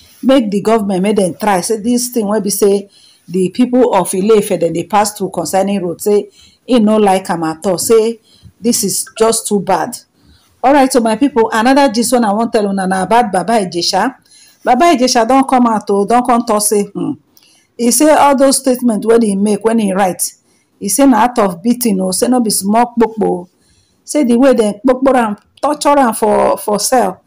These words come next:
So e no get option. Say na princess na im go connive with all those olopa dem. Come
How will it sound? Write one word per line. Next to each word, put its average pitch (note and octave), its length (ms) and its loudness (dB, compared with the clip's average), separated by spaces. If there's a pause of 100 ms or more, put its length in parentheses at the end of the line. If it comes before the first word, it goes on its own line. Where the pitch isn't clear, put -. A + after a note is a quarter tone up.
(360)
So C#4+ 280 2
e D4 120 2
no C4 180 6
get A#3+ 320 0
option. A3 380 -4
Say C4+ 180 2
na G3+ 380 2 (520)
princess - 840 2 (720)
na G#3 200 0
im C4 440 6
go A#3 160 4
connive G#3 480 -2
with F#3+ 220 -8
all A3+ 160 2
those G#3+ 220 2
olopa G3 460 0
dem. E3+ 240 -6 (800)
Come A#3+ 440 2